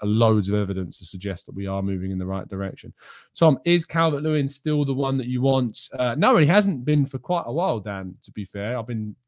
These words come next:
waxing lyrical about Patrick <laughs> Schick for quite some time, and Jonathan David is my two options. He, the thing about Calvert-Lewin is I, I feel for him 'cause he's playing in a really bad Everton team, uh, managed by a really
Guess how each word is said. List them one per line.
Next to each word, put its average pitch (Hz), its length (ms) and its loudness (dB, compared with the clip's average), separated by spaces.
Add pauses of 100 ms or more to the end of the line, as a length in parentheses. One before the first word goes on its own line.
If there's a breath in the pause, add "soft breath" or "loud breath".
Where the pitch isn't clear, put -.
(220)
waxing 120 440 -6
lyrical 135 380 2
about 98 380 -4
Patrick 110 360 -10
<laughs> - 20 -12
Schick - 360 -4
for - 220 -10
quite 127 340 -6
some - 180 -12
time, 123 280 0
and 113 80 0
Jonathan 110 320 -2
David 110 280 0
is 107 140 -4
my 113 240 2 (540 loud breath)
two 143 320 2
options. 107 840 -8
He, 185 400 -2
the 165 140 -10
thing 233 160 -2
about 202 180 4
Calvert-Lewin 156 480 4
is 117 140 0
I, 117 60 0 (180)
I 127 100 0
feel 190 320 4
for 101 200 -6
him 92 140 -6
'cause - 140 -14
he's 104 140 -6
playing 131 400 -4
in 101 80 -6
a 98 60 -8
really 107 500 -2 (100)
bad 104 340 -2
Everton 95 440 -10
team, 71 340 -20 (680)
uh, 87 360 -10
managed 101 420 -4
by 90 180 -2
a 87 60 -2
really 95 300 -2